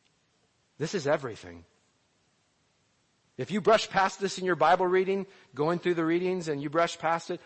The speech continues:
you go back and read it again. Don't treat it lightly. Don't brush past it. Second Samuel chapter seven, because in the opening stories and the opening and very first chapter of the New Testament,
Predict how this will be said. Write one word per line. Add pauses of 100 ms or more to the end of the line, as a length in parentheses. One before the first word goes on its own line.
(120)
you
go
back
and
read
it
again. (1600)
Don't
treat
it
lightly. (560)
Don't
brush
past
it. (560)
Second
Samuel
chapter
seven, (280)
because
in
the
opening
stories
and (160)
the (100)
opening
and
very
first
chapter
of
the
New
Testament,